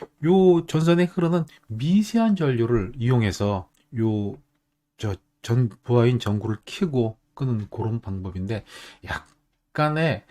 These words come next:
그 속도라든지 그다음에 안정성에서 삼, 사십보다 뒤지는 건 사실입니다. 요 부분은 다시 한번 뒤에 차트에서 한번 말씀을 드리도록 하겠습니다.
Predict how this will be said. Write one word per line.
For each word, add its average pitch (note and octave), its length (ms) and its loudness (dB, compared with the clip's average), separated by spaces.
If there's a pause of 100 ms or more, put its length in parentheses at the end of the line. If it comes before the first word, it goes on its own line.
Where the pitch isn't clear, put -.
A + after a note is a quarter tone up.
(120)
그 G#2+ 120 -8
속도라든지 G#2 1600 -4
그다음에 G2 260 -10
안정성에서 A2 840 -4 (220)
삼, F#3+ 300 0
사십보다 A2+ 720 -2 (340)
뒤지는 A#2+ 460 -2
건 F#2 120 -10
사실입니다. F#2 800 -12 (380)
요 C#3+ 180 4
부분은 C3 380 -2 (180)
다시 - 260 -6
한번 B2+ 140 0
뒤에 D3+ 240 0
차트에서 C#3 540 -4
한번 G2 160 -6
말씀을 F2+ 420 -10
드리도록 F2+ 480 -14
하겠습니다. - 680 -18